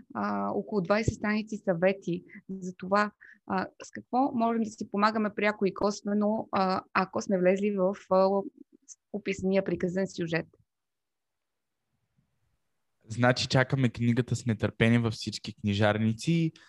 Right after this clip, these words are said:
Speaker 2: Така в съзнанието ми излиза, много хора наричат астрологията по-скоро наука, нали, говорим
Speaker 1: Така е.
Speaker 2: най-древната наука
Speaker 1: Също
Speaker 2: дори.
Speaker 1: и така.
Speaker 2: А, а точно както,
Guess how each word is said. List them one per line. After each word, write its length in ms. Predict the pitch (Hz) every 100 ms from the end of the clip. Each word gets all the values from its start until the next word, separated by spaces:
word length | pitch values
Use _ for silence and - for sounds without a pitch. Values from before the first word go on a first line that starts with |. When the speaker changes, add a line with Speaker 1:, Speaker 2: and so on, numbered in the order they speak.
| _ _ -
Speaker 2:
Така 240 | 131 156
в 140 | 170 190
съзнанието 560 | 143 123 131 156 -
ми 120 | 127 110
излиза, 480 | 110 131 139 127 143 - _ - - - -
много 260 | 131 143 160
хора 280 | - 156 160
наричат 440 | 139 143 - -
астрологията 520 | 135 - 139 143 143
по-скоро 500 | - 135 - 139 135
наука, 600 | 131 120 139 139 117 110 135 _ _ _ _ _ -
нали, 200 | 113 113
говорим 420 | 113 110 120 120
Speaker 1:
Така 260 | 117 101 117
е. 40 |
Speaker 2:
най-древната 840 | 123 127 156 190 - 139 123 -
наука 240 | 113 107 -
Speaker 1:
Също 160 | 98
Speaker 2:
дори. 160 | 107 135
Speaker 1:
и 80 | 220
така. 340 | 233 240 240 - - - -
Speaker 2:
А, 520 | 135 131 131 - 131
а 40 |
точно 340 | 131 151 - 139
както, 640 | 139 - 139 131 120 113